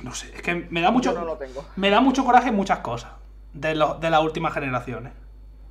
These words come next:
Speaker 1: Porque me espero que, uf, no sé, y encima es que intentaron innovar, porque el problema de los juegos de Pokémon es que necesitan innovar,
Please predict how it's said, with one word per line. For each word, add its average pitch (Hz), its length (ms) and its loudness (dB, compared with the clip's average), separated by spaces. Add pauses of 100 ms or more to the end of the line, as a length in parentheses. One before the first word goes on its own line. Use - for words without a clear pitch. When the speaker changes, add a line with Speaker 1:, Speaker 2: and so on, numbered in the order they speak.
Speaker 1:
Porque 156 680 -2
me 175 220 -4
espero 247 380 0
que, 240 600 2
uf, - 260 -14
no 214 120 -2
sé, 233 240 -2 (160)
y 190 100 0
encima 240 280 2
es 285 60 2
que 285 80 4
intentaron 226 440 6
innovar, 247 360 8
porque 175 260 0
el - 80 -4
problema 208 240 2
de 262 60 2
los 254 80 2
juegos 254 140 2
de 233 60 0
Pokémon 226 360 0
es 208 80 -4
que 220 140 0
necesitan 175 480 -4
innovar, 143 520 -4